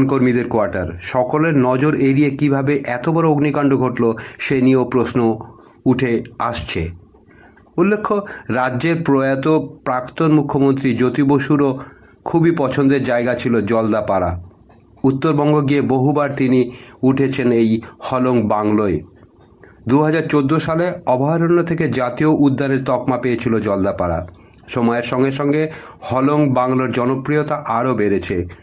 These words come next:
সেই হলং বনবাংলো মঙ্গলবারের বিধ্বংসী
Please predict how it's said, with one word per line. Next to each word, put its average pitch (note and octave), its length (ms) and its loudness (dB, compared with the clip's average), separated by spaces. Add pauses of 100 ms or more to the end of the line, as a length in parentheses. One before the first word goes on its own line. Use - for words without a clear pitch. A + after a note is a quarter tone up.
(200)
সেই A#2+ 280 -2
হলং B2 420 0 (120)
বনবাংলো B2 580 0 (300)
মঙ্গলবারের A#2 680 2
বিধ্বংসী A#2+ 760 -2